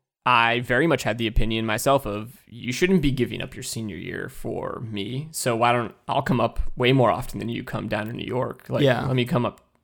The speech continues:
Speaker 1: to Connecticut. We can, I'll do that as much as I need to." The balance is only skewed that way because it makes more sense.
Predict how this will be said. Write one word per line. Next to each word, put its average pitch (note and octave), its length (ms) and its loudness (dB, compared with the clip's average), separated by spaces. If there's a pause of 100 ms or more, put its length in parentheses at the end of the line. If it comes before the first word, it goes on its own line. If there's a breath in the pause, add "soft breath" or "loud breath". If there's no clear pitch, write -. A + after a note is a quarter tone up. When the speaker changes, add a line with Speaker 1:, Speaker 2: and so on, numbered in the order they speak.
Speaker 1:
to - 160 -6
Connecticut. D#3 580 0 (520 soft breath)
We B2+ 100 0
can, A#2 260 0
I'll A2+ 260 2
do A#2 200 -2
that A2 180 2
as A2 200 -8
much A2+ 220 -4
as A#2 80 -10
I A2 80 -4
need C#3+ 280 2
to." C3+ 380 0 (520 soft breath)
The A#2+ 100 -2
balance B2 640 0 (480)
is C3+ 140 -2
only B2+ 160 0
skewed C#3 320 0
that A#2 160 4
way A#2 140 0
because A#2 580 -6
it B2+ 80 -2
makes A#2 200 -4
more - 140 -4
sense. - 460 -12